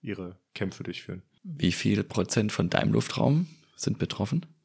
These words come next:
Speaker 1: Ähm, wenn die
Speaker 2: Weißt du das schon?
Speaker 1: we-, ja, we-, also es ist tatsächlich, ich habe ja fünf Sektoren. Ähm, der eine Sektor, da ist gar nichts mit Militär drin. Das ist, der ist gar nicht betroffen. Und von den anderen vier Sektoren ist, ähm, einer, äh,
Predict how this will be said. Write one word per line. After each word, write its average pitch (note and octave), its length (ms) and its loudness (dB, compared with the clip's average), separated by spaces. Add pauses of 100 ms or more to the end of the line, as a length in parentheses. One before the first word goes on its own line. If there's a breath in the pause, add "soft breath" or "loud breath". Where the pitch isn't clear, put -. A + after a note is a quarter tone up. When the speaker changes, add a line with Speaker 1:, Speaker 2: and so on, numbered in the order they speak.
(240)
Speaker 1:
Ähm, G#2 680 -6
wenn G#2 160 2
die A#2+ 180 4
Speaker 2:
Weißt - 200 -2
du - 60 2
das A2+ 200 0
schon? - 120 2
Speaker 1:
we-, A2+ 340 -2
ja, A2+ 220 6
we-, A#2+ 100 0
also A2 180 0
es A2 140 -2
ist B2 140 -4
tatsächlich, A#2+ 400 -6
ich A#2 100 -6
habe B2+ 120 2
ja A#2 60 2
fünf D3 220 -4
Sektoren. C#3 560 -2 (380)
Ähm, A2 300 -4
der G2+ 120 -6
eine C#3 180 4
Sektor, C3 480 0
da A#2 180 -2
ist - 200 -6
gar A2 160 4
nichts E3 180 -2
mit D3+ 140 -4
Militär D3 320 -2
drin. D#3+ 340 -6
Das - 280 -8
ist, - 260 -8
der A2+ 60 2
ist A2+ 100 -2
gar A#2+ 140 2
nicht C#3 100 -2
betroffen. C#3 440 -6 (320 loud breath)
Und A2+ 180 -4
von A2+ 140 -2
den A2 120 0
anderen A#2+ 460 0
vier C#3+ 240 -2
Sektoren B2+ 580 0
ist, - 400 -6
ähm, G#2 300 -4
einer, A2 640 -2 (560 loud breath)
äh, F#2+ 260 -4